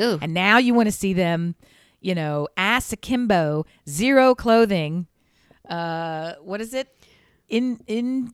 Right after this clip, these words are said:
Speaker 2: what is it? In flagrante delicto. Is that the, I forget the full f-, proper.
Speaker 1: Why do they have to be
Speaker 2: They're,
Speaker 1: offensive
Speaker 2: they're
Speaker 1: looking?
Speaker 2: cornhole doing it. Why do they have to be pretty?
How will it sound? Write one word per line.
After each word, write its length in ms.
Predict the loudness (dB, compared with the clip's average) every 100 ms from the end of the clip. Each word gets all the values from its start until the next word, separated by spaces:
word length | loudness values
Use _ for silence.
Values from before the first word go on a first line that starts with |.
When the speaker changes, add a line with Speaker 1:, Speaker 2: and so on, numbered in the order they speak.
| -8
Speaker 2:
what 220 | -2 -2
is 160 | -2
it? 240 | -6 -10 -8
In 200 | -4 -4
flagrante 760 | -2 -2 -2 0 0 0 0 0
delicto. 800 | 0 -2 -4 -2 0 0 -4 -8
Is 100 | -4
that 240 | -4 -4
the, 220 | -4 -4 -4
I 120 | -8
forget 400 | -12 -10 -10 -8
the 180 | -10 -10 -12
full 300 | _ -6 -6
f-, 200 | -8 -20 _
proper. 400 | -10 -8 -4 -4 -4
Speaker 1:
Why 360 | -2 6 8
do 120 | 8 6
they 180 | 4 6
have 120 | 4 4
to 100 | 4
be 80 |
Speaker 2:
They're, 140 | 8 8
Speaker 1:
offensive 300 | 6 2 6
Speaker 2:
they're 100 | 4
Speaker 1:
looking? 200 | 4 6
Speaker 2:
cornhole 540 | 6 6 6 6 6 4
doing 320 | 2 2 2
it. 160 | 0 -2 _
Why 160 | 4 4
do 60 |
they 60 | 4
have 100 | 0
to 80 | -2
be 100 | -6
pretty? 520 | -2 0 0 -2 -4